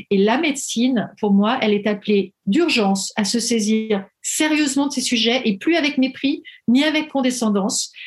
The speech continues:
parce que la médecine préventive n'est pas une deuxième médecine une fois que tout le monde est malade. Il y a cure et care, mais le CARE, prendre soin en prévention, est très important aujourd'hui pour beaucoup de personnes. Et, euh, moi, on m'a, on m'a confié vraiment des témoignages,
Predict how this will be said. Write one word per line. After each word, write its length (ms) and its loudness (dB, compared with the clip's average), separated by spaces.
parce 180 -2
que 80 0
la 220 2
médecine 360 0
préventive 640 0
n'est 160 0
pas 200 0
une 280 4
deuxième 560 2
médecine 760 0
une 120 2
fois 200 0
que 100 -4
tout 60 -4
le 100 2
monde 80 2
est 80 4
malade. 540 0
Il 60 0
y 40 2
a 60 -2
cure 560 0
et 140 0
care, 400 0
mais 60 2
le 100 4
CARE, 540 -2
prendre 280 -2
soin 440 0
en 80 2
prévention, 640 -2
est 120 0
très 240 0
important 480 0
aujourd'hui 400 0
pour 120 -2
beaucoup 280 2
de 60 -4
personnes. 540 -4
Et, 260 2
euh, 180 2
moi, 160 4
on 80 0
m'a, 240 0
on 60 2
m'a 140 4
confié 320 -2
vraiment 480 0
des 200 2
témoignages, 580 0